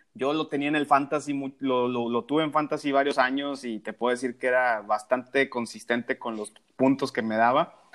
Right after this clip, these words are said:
Ahorita, de los drafts que, que alcancé a ver este año, lamentablemente no pude conseguir liga de fantasy, pero le ayudé a uno que otro amigo a hacer sus equipos y,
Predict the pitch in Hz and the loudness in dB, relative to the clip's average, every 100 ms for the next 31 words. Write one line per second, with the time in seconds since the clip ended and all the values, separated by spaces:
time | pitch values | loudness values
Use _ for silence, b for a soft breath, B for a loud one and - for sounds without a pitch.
0 | b b b b b - 117 120 160 151 | b b b b b 4 4 6 6 8
1 | 160 151 107 98 - - - - _ - | 8 6 2 -8 -12 -18 -20 -20 _ -14
2 | 139 127 120 117 143 160 - - 147 110 | -6 -4 -4 0 4 4 2 -2 -2 -2
3 | 135 123 127 120 139 156 156 - 156 160 | -4 -4 -6 -6 -4 -2 -2 -2 -2 0
4 | 156 135 127 143 151 143 156 151 143 151 | -2 -2 -2 -2 -2 -2 -2 -4 -6 -4
5 | 156 147 143 135 139 139 147 139 139 131 | -2 -2 -6 -6 -6 -4 -2 -2 -4 -8
6 | 127 135 127 123 113 113 113 120 131 135 | -12 -12 -10 -6 -4 -6 -4 -4 -4 -6
7 | 135 131 135 127 127 131 131 127 127 127 | -4 -4 -2 -6 -2 -2 -2 -6 -16 -16
8 | - 117 - 135 135 110 | -8 -8 -2 -2 -2 -6